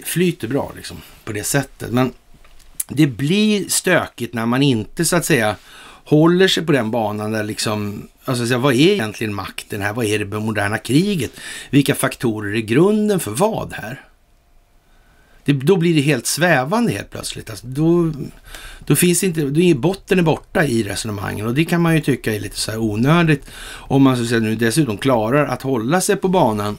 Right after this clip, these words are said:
i det här. Och, eh, ja, vi får väl hoppas och tro att, eh,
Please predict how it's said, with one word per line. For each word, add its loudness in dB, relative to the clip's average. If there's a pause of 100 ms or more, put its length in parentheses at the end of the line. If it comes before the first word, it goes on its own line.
(380)
i 4
det 0
här. -6 (680)
Och, -2
eh, 4
ja, 4 (420)
vi 2
får 2
väl 4 (320)
hoppas 0
och -4
tro 2
att, -4
eh, 0